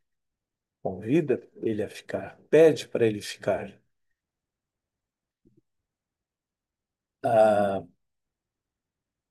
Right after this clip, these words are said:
Brigitte parou, segurou a, a alça da cesta.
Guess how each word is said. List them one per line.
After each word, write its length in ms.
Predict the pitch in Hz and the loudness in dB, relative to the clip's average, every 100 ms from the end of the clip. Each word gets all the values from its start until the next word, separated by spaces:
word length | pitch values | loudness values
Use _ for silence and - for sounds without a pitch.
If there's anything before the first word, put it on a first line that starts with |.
| _ _ | _ _
Brigitte 500 | 107 120 120 147 - - | -6 -4 -2 -4 -6 2
parou, 540 | 139 147 156 180 - - | 4 6 4 2 -6 -20
segurou 480 | - 104 113 101 | -14 -8 0 4
a, 180 | 107 107 | 6 6
a 340 | 120 139 135 113 | 4 0 2 2
alça 340 | 113 - 120 | 2 -4 -6
da 140 | 123 | -6
cesta. 560 | 120 - 135 - - _ | -6 -6 -6 -8 -16 _